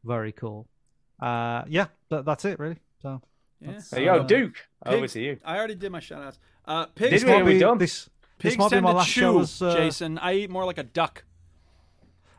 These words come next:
Speaker 1: This might be my last show as, uh,
Speaker 3: As a
Speaker 1: um,
Speaker 3: non-parent.
Speaker 2: Yeah.
Speaker 1: non-parent, yeah.
Speaker 2: Yeah,
Speaker 1: Who
Speaker 2: it's your
Speaker 1: knows?
Speaker 2: last
Speaker 1: Look, I could
Speaker 2: moment
Speaker 1: be
Speaker 2: of
Speaker 1: here next
Speaker 2: freedom.
Speaker 1: week.
Speaker 2: That's
Speaker 1: And the
Speaker 2: right.
Speaker 1: baby's still
Speaker 2: Or you
Speaker 1: not
Speaker 2: could be
Speaker 1: born.
Speaker 2: here
Speaker 1: I don't
Speaker 2: shaking the
Speaker 1: know.
Speaker 2: baby at us.
Speaker 1: I don't know.
Speaker 2: You gotta send us
Speaker 1: Uh,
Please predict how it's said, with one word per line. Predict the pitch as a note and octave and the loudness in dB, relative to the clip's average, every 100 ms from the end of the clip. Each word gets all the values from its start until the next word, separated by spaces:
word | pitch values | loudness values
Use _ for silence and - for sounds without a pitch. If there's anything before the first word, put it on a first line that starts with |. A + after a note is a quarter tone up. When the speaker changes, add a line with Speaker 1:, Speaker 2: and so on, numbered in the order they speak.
| _ | _
Speaker 1:
This | D#3 - | -8 -2
might | E3 - | -2 -2
be | D3+ | -2
my | D3 | 0
last | D3+ - | 0 -2
show | - D3+ D3+ | -4 -2 -2
as, | C#3+ C#3+ | -6 -8
uh, | D3+ D3 D3 D#3+ E3 - - _ - D#3+ D#3+ - _ - | -10 -10 -14 -18 -20 -20 -20 _ -20 -20 -20 -20 _ -6
Speaker 3:
As | B2+ C#3+ | -4 -2
a | C#3+ | 0
Speaker 1:
um, | C#3+ D3 C#3+ | -2 -4 -10
Speaker 3:
non-parent. | C#3 C3 D#3 D#3 D3+ D3 D3+ - | -12 -2 0 2 0 0 2 0
Speaker 2:
Yeah. | - - A#3 C#4+ | -4 -6 -6 -6
Speaker 1:
non-parent, | C#3 C#3+ D3 C#3 D3+ E3+ D3+ - | -2 -2 -2 -6 -6 -6 -8 -10
yeah. | D3+ D3+ - _ | -14 -14 -18 _
Speaker 2:
Yeah, | B2+ B2+ A#3 | -12 -10 -8
Speaker 1:
Who | C4+ | -6
Speaker 2:
it's | D3 | -4
your | A#2+ | -4
Speaker 1:
knows? | F3+ | -2
Speaker 2:
last | D#3 E3+ | 0 2
Speaker 1:
Look, | E3 | 2
I | G3 | 2
could | G#3+ | 2
Speaker 2:
moment | A3 | 2
Speaker 1:
be | G#3+ | 4
Speaker 2:
of | F3+ | 4
Speaker 1:
here | G3+ | 4
next | G#3 G#3 A#3 | 4 2 4
Speaker 2:
freedom. | |
Speaker 1:
week. | A#3 A3+ - - _ | 4 2 -4 -20 _
Speaker 2:
That's | - C#3 | -16 -16
Speaker 1:
And | D#3+ | -2
the | F3+ F3+ | 0 2
Speaker 2:
right. | G3 | 4
Speaker 1:
baby's | G3 F#3+ F#3+ | 4 4 2
still | - G#3 | 4 4
Speaker 2:
Or | |
you | |
Speaker 1:
not | A3 | 4
Speaker 2:
could | G3 | 4
be | F#3+ | 6
Speaker 1:
born. | A#3+ | 6
Speaker 2:
here | |
Speaker 1:
I | F#3 | 6
don't | A3+ | 4
Speaker 2:
shaking | A3+ G#3+ | 2 2
the | C4+ | 2
Speaker 1:
know. | D4+ | 2
Speaker 2:
baby | A3+ B3 G3 | 0 0 -2
at | F3+ | -2
us. | F3+ - - _ - - - - - - - - - - - | -4 -8 -18 _ -20 -18 -18 -18 -20 -20 -20 -20 -20 -20 -18
Speaker 1:
I | F#3 | -12
don't | G3+ F#3+ | -12 -10
know. | G3 A3 A3 G#3+ F#3+ | -10 -10 -12 -14 -6
Speaker 2:
You | |
gotta | E3 | -4
send | E3+ G3 | -2 -2
us | F#3 | 0
Speaker 1:
Uh, | E3+ | 2